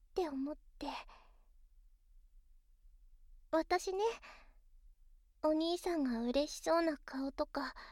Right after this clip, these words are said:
気持ちよさそうな顔とか見るの大好きだけど、お兄さんが見てるエーブイ、私と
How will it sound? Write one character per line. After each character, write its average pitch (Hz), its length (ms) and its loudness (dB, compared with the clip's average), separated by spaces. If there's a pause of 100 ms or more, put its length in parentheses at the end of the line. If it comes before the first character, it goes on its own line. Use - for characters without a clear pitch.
(500)
気 381 140 4
持 370 140 6
ち - 160 0
よ 381 120 6
さ 392 160 2
そ 403 200 6
う - 20 6
な 403 220 6
顔 311 260 2
と 349 140 4
か 330 160 2
見 294 240 0
る 330 100 6
の 277 260 2
大 359 280 2
好 - 140 -6
き 453 120 4
だ 349 180 -6
け 302 140 -14
ど、 277 160 -8 (2500)
お 285 80 2
兄 277 420 2
さ 349 200 -2
ん 269 100 2
が 247 160 -2
見 247 240 2
て 285 220 0
る 226 200 -2
エ 247 220 0
ー 254 100 -6
ブ 277 240 -4
イ、 262 200 -4 (1400)
私 262 540 -2
と 349 140 0